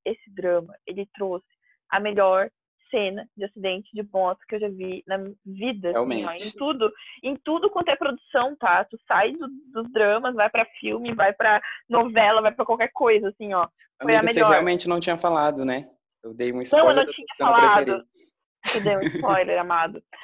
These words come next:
Speaker 1: Mas vamos lá. É, a
Speaker 2: Tá.
Speaker 1: maneira, por que, por que que ela é minha cena preferida? Porque, assim, a maneira como o diretor, né, dirigiu a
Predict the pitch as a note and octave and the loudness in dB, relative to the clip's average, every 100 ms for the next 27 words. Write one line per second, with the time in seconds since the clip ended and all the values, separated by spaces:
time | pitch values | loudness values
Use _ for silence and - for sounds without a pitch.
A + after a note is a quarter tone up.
0 | - A3 B3+ A#3+ B3+ G#3+ - - F#2+ _ | 0 2 4 2 4 4 2 -6 -14 _
1 | - G3+ G3 - A3+ B3 A#3+ A#3+ D4 C#4 | 0 4 4 4 2 2 2 0 2 2
2 | A#3+ D#4 E4 D#4+ C#4+ D#4 D#4+ G4 G#4+ F#4 | 0 -6 -4 -2 -2 -2 -6 -4 -4 -4
3 | C4+ C#4 - B3 C#4+ A#3+ C#4+ F#3 E3+ E3+ | -4 -8 -6 -8 -6 -8 -10 -14 -12 -12
4 | - A#3 B3 - E3+ A#3 B3 B3+ G4 F#4 | -10 -6 -8 -8 -4 -2 0 0 -2 -4
5 | D4 A#3 A#3 A#3+ - G#3+ G3 F3 D#3+ - | -6 -2 0 0 2 4 4 4 0 -4
6 | F3 F3+ F#3 - - G#3 G3 F#3+ G3 G#3+ | 0 2 0 -2 -12 -8 -8 -8 -2 0